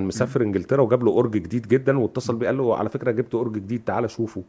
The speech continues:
Speaker 2: مم.
Speaker 1: فراح هو فورًا بقى هاني شنودة ل-، عشان يلعب على الأورج ده.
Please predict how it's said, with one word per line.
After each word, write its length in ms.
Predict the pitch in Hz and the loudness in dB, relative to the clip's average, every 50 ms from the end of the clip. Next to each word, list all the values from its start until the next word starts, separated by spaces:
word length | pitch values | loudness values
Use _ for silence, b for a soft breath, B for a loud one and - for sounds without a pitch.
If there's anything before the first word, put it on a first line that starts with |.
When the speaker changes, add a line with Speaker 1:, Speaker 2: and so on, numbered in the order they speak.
| b b b b | b b b b
Speaker 2:
مم. 140 | b 104 104 - | b -14 -8 -4
Speaker 1:
فراح 560 | - 101 101 98 98 101 127 127 - - - | -2 0 2 4 4 4 4 2 2 4 6
هو 140 | 131 123 113 | 6 6 6
فورًا 340 | - - 123 123 117 113 | 6 6 6 6 6 4
بقى 240 | 104 98 95 107 98 | 2 2 2 0 0
هاني 200 | 101 107 110 110 | 0 0 -2 -2
شنودة 460 | 95 - - 107 110 117 120 - - - | -4 -4 -2 -2 0 0 -2 -2 -4 -4
ل-، 600 | - 98 101 101 95 95 90 95 95 92 92 87 - | -4 -2 -2 -2 -2 -4 -4 -2 -2 -2 -2 -2 -4
عشان 340 | 80 92 - 92 95 98 | -4 -2 -2 -2 -2 2
يلعب 280 | 98 101 113 113 98 - | 4 4 6 6 4 4
على 100 | 85 92 | 2 2
الأورج 280 | - 101 107 101 85 98 | 4 2 2 2 2 2
ده. 200 | 95 123 139 | 0 0 0